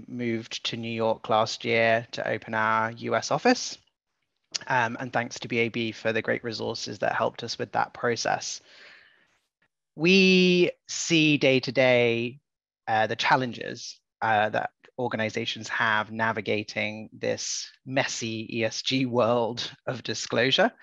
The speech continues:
Um, and it's no surprise that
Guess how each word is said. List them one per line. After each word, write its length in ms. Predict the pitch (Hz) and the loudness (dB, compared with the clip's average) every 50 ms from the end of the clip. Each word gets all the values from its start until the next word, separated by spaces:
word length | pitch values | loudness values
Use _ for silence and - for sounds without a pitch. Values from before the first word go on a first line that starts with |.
| - - - - - - - - _ _ | -20 -20 -20 -20 -20 -20 -20 -20 _ _
Um, 400 | 127 123 123 120 120 120 120 123 123 - _ - | 2 4 4 6 4 2 2 0 -2 -4 _ 0
and 600 | 135 127 127 123 127 127 123 123 123 123 120 120 - - | 2 2 4 4 2 0 0 -2 -4 -4 -6 -8 -10 -12
it's 160 | 139 - - | -12 -6 -2
no 140 | 135 131 123 | 0 0 0
surprise 640 | - - - - 127 120 120 123 123 113 113 - | 0 -4 0 2 4 6 6 6 4 2 -2 -2
that 200 | - 113 117 | 0 2 2